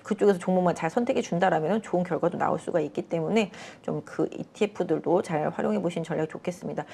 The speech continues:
일단 지수를 봐드릴게요. 이게 다 제가, 제가 예전에 뭐 그어놨던 선들이긴 합니다만은 지금 보시면 이십 일선이 이렇게 꺾였잖아요. 그죠?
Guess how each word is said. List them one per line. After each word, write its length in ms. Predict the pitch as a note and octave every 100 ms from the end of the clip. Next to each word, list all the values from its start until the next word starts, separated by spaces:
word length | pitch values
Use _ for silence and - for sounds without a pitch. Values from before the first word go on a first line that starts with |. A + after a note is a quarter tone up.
| - -
일단 480 | - D#4+ - B3 A#3+
지수를 640 | A3 - G3+ B3 G#3+ F#3 F#3+
봐드릴게요. 1040 | F#3 D#3 F3 E3 D3+ C3+ C3+ D3+ D3+ C#3+ - - - - -
이게 120 | F#3
다 220 | F#3 F#3
제가, 280 | D#3+ D#3+ E3+
제가 300 | - D#3+ E3
예전에 300 | D#3+ F#3+ F#3+
뭐 160 | D#3+
그어놨던 480 | - - F3 F3 F3+
선들이긴 460 | F3+ A#3 A#3 G3+ F3
합니다만은 720 | G#3+ G#3+ F#3 D#3 F#3+ G#3+ A3 - - - - - - - - - - - - - - - - - - - - - - - - - - - - - - - - - _ - _ - - - - - - - - - -
지금 640 | - - G3 F3+ F#3 F#3+
보시면 960 | E3+ E3+ - G3+ E3+ D#3 E3 F3 D#3 C3 - - - - - - -
이십 320 | - F3 C4 A#3+
일선이 720 | A3 F#3+ F3 D#3+ F3 E3 - - -
이렇게 180 | - -
꺾였잖아요. 800 | - - - - - E3+ D#3 C#3
그죠? 320 | - F3+ G#3+